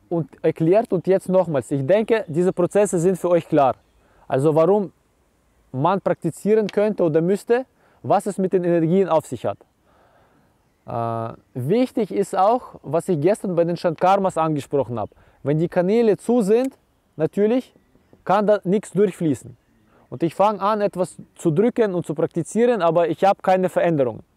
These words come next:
Je besser und offener die Kanäle sind, muss ich mich weniger anstrengen. Und das heißt, dass der Kanal,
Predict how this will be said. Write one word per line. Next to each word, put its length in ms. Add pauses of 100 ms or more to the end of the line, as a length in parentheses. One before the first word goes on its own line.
(520)
Je 120
besser 360
und 140
offener 320
die 120
Kanäle 440
sind, 240
muss 240
ich 100
mich 220
weniger 340
anstrengen. 520 (640)
Und 180
das 160
heißt, 260
dass 160
der 140
Kanal, 500